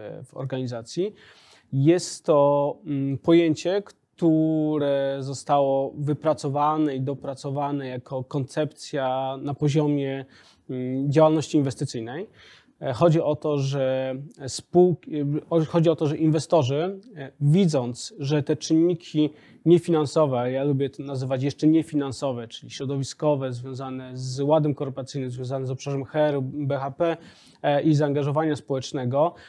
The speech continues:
mają coraz większy wpływ na, e, na wartość, na wartość, e, spółek. W związku z tym zaczęli uwzględniać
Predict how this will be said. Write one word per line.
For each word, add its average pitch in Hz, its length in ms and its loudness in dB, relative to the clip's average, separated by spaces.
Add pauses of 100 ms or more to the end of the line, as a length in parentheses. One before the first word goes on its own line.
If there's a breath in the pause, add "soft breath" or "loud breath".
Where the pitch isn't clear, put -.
(240 loud breath)
mają 165 340 6
coraz 151 260 0
większy 156 260 2
wpływ 143 240 -4
na, 135 360 -2
e, 139 180 -6
na 139 140 -2
wartość, 131 540 -6
na 143 200 -6
wartość, 131 640 -8
e, 127 840 -10 (380)
spółek. - 720 2 (360 soft breath)
W - 40 -4
związku 170 360 4
z - 100 -8
tym 156 360 4 (120)
zaczęli 160 420 2
uwzględniać 160 880 2